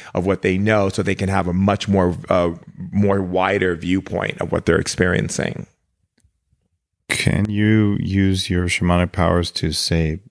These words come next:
Speaker 2: win at poker?
Speaker 1: I did it one time in my life. <laughs> That's funny that you say that. I love you. <laughs> Okay. <laughs>
Speaker 2: You didn't see that one coming.
Speaker 1: So basically, I had a friend, um, two buddies of mine,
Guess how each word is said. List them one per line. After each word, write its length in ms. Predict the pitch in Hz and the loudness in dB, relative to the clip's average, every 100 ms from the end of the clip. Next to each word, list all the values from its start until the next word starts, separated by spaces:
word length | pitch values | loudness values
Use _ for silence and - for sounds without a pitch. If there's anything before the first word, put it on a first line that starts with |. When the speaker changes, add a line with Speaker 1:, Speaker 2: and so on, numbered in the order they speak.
| - | -4
Speaker 2:
win 180 | 82 82 | 0 0
at 100 | - | 0
poker? 400 | 80 - - - _ _ _ _ _ - - _ _ _ - _ | 0 0 -2 -4 _ _ _ _ _ -20 -20 _ _ _ -20 _
Speaker 1:
I 220 | 123 117 117 | 0 2 2
did 260 | 107 123 | 2 2
it 300 | 131 131 - | 2 0 -6
one 260 | 104 107 110 | 0 0 0
time 600 | 107 98 90 92 98 101 - | -2 -2 0 0 -2 -4 -4
in 140 | 95 | -2
my 140 | 95 | 0
life. 580 | 92 82 78 92 - - - - | 0 0 -2 -4 -8 -18 -12 -4
<laughs> 160 | - - | -4 0
That's 400 | 214 117 101 - | 0 0 -2 -2
funny 220 | 90 90 | -2 2
that 120 | 90 | 2
you 60 | 90 | 0
say 180 | - 92 | -2 -4
that. 180 | 87 | 0
I 40 | 90 | 0
love 280 | 87 87 82 | 2 2 2
you. 240 | 85 82 - - - - | 0 0 -8 -10 -6 -4
<laughs> 360 | 113 - - | -4 -4 -4
Okay. 460 | 120 113 113 101 107 - - 427 - - | -2 0 0 0 0 -2 -2 -2 -2 -4
<laughs> 460 | 185 - - 160 147 _ - | -2 -4 -2 -2 -2 _ -6
Speaker 2:
You 60 | |
didn't 160 | 135 139 | -6 -2
see 120 | 135 | 0
that 140 | 135 | 2
one 140 | 156 131 | 2 0
coming. 160 | 123 | 0
Speaker 1:
So 380 | 113 156 151 143 | 2 4 4 0
basically, 720 | 127 139 139 139 147 135 123 | 0 2 2 0 0 2 2
I 160 | 113 113 | 2 0
had 180 | 117 113 | 0 -2
a 60 | |
friend, 520 | 113 - 104 101 104 - | -4 -4 -2 -2 -4 -6
um, 260 | 107 98 98 | -4 -2 0
two 160 | 143 | 0
buddies 400 | 123 104 95 92 | 2 0 0 -2
of 80 | 98 | -4
mine, 340 | 92 85 90 | -2 -2 -2